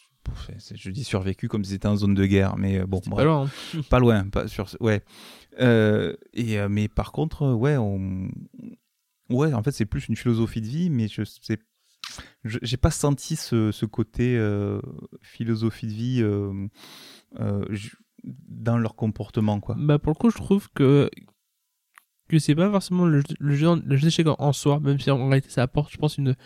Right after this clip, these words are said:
Speaker 2: une rigueur
Speaker 1: Mhm.
Speaker 2: et une, euh, d'analyse aussi, tu vois. Et même, euh,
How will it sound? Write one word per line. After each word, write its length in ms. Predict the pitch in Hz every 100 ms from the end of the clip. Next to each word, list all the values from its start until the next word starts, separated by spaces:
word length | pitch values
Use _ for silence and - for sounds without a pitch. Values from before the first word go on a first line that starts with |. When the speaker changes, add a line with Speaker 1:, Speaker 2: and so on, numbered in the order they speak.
| -
Speaker 2:
une 120 | - 139
rigueur 640 | 139 139 143 185 175 147 -
Speaker 1:
Mhm. 180 | 139 117 127 -
Speaker 2:
et 180 | 135 135
une, 120 | 139
euh, 260 | 131 127 120
d'analyse 460 | 139 139 139 190 175
aussi, 240 | 135 -
tu 180 | - -
vois. 220 | 131 123 - -
Et 120 | 139
même, 300 | 165 165 135 -
euh, 180 | -